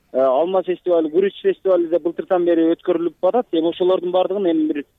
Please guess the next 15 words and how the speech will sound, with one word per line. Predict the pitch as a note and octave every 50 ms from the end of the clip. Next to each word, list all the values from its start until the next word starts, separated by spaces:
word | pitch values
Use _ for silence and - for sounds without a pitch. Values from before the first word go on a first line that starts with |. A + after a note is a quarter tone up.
| _ _ _ -
салттуу | F#3 G3 F#3 _ - G3 F3+ D#3
кылып | E3 D#3+ D#3 C#3 -
өткөрөлү | D#3 D#3 - - E3+ D#3+ D#3 D3 C#3+ C3+
деген | C#3+ C3+ C#3+ C3 C3 B2+ B2 B2+
ниеттерин | C#3 D3 - - D3+ C3+ C3+ C#3
айтып | C3+ - C#3 B2+
атышат | - D3 - -
да. | G#3 F#3+
Эми | E3 D#3
бул | D3 D3+ D3 -
канчалык | - E3 D#3+ - - F3+ F3 F3 D3+ _ _ -
ишке | D3+ D#3 D3 - - F3 E3+
ашат | F3 A3 A3+ _
эмки | - D#3+ D3 C#3 B2 A#2+
жылдан, | B2+ B2 A#2 A#2 A2+ A2 G2+